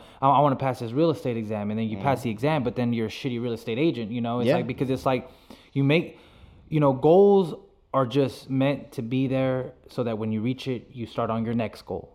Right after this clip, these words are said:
Speaker 1: you
Speaker 2: Mm-hmm.
Speaker 1: know? And, and, and,
Speaker 2: Well,
Speaker 1: uh,
Speaker 2: but to be truly happy with, like, reaching your next goal, like, you really have to, like, relish in your achievements too,
Speaker 1: Mm-hmm,
Speaker 2: right?
Speaker 1: mm-hmm, mm-hmm.
Speaker 2: So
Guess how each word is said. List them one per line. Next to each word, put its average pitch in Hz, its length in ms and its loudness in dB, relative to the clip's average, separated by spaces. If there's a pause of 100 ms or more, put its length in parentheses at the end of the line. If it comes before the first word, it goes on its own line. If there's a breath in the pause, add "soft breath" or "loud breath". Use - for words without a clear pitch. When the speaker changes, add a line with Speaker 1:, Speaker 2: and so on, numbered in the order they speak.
(160)
Speaker 1:
you 110 120 -10
Speaker 2:
Mm-hmm. 113 80 0
Speaker 1:
know? 117 360 0
And, 113 280 -4
and, 113 320 -6 (880 soft breath)
and, 117 320 2
Speaker 2:
Well, 113 100 -2
Speaker 1:
uh, - 40 -16 (540 soft breath)
Speaker 2:
but 180 120 -4
to 175 60 -8
be 175 100 -2
truly 180 320 0
happy 135 420 0
with, 113 280 0
like, 110 320 -4
reaching 120 420 -4
your 107 100 -2
next 110 320 -4
goal, 104 220 2
like, 98 180 -2
you 113 240 -2
really 110 360 -2
have 107 340 -4
to, 98 460 -4
like, 101 180 -6
relish 101 480 -2
in 98 140 -8
your 95 180 -2
achievements 104 640 -8
too, 127 220 -2
Speaker 1:
Mm-hmm, 92 140 -4
Speaker 2:
right? 95 240 -2
Speaker 1:
mm-hmm, 135 100 -8
mm-hmm. 156 260 -12 (100)
Speaker 2:
So 107 600 -2